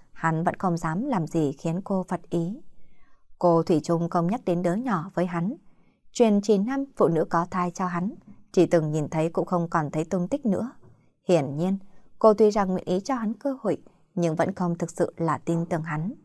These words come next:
Bất quá hắn hiểu được, đó là do chính mình gieo gió gặt bão. Chẳng thể trách ai được, bởi vậy cô không nói, hắn cũng sẽ không chủ động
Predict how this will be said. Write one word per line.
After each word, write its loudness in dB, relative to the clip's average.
Bất 2
quá 4
hắn 0
hiểu 2
được, 2
đó 2
là 4
do 2
chính -2
mình 0
gieo 0
gió -2
gặt 0
bão. 0
Chẳng 4
thể 0
trách -2
ai -4
được, 0
bởi 2
vậy 0
cô 2
không 0
nói, -4
hắn 0
cũng 2
sẽ -2
không 0
chủ 0
động -2